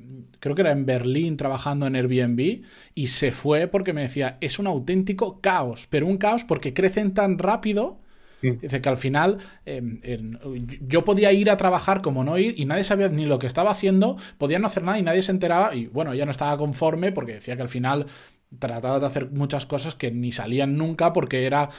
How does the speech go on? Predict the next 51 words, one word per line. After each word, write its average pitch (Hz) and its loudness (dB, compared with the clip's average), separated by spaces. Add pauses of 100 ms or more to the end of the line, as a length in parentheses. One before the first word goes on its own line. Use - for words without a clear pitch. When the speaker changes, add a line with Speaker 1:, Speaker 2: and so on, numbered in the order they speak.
(180)
Speaker 1:
cada 147 2
día 151 2
estaba 175 2
entrando 165 0
gente 147 -4
y 131 -10
gente 147 -2
nueva, 139 -2
gente 143 -2
nueva 139 0
constantemente 156 0 (300)
y 156 -4
les 143 0
faltaba, 143 2
eh, - -14
por 120 -4
lo 117 0
menos 147 0
to-, - -4
en 139 -4
la 131 0
oficina 139 -4
en 147 -4
la 147 -2
que 151 -4
ella 147 -4
estaba, 151 -2
hacer 143 -2
ese 156 -2
tipo 160 0
de 175 4 (520)
microequipos 175 0 (220)
con 165 0
autosu-, 143 -2
con 123 -2
gran 147 0
parte 185 0
de 185 2
autosuficiencia. 123 -6
Por 120 -8
eso 123 -8
me 160 -4
gusta 151 4
Speaker 2:
Ya. 165 4
Speaker 1:
el 151 0
ejemplo 147 -4
que 147 -2
das, 165 0
porque 143 -4
al 127 -4
final, 151 -2